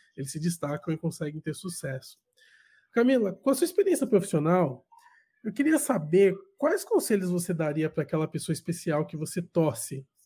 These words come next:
pela evolução profissional dela. Você já passou por vários desafios, eu acredito, então eu queria saber,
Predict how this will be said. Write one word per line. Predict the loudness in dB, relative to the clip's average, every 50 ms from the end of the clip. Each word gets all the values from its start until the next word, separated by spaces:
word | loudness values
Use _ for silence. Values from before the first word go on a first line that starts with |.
| _ 2
pela | 4 4 4
evolução | 4 4 2 2 0 0 -2 -2
profissional | -2 -2 -4 -4 -4 -6 -4 -4 -4
dela. | -4 -4 -6 -8 -10 -12 -16 _ _
Você | -12 -8 -6
já | -4 -4 -4
passou | -2 -2 -2 -2 -2 -2 -2 -2
por | -2 -4 -6
vários | -4 -2 0 0 0 0 -2 -4
desafios, | -2 -2 -4 -4 -4 -6 -4 0 0 0 0
eu | -2
acredito, | -4 -6 -6 -6 -4 -4 -6 -6 -6 -8 -12 -12 -14 _ _ _ -20 -20 -20 -20 _ _ -10
então | -8 -4 0 2 2 2
eu | 4
queria | 2 2 2 2
saber, | 2 0 2 2 2 0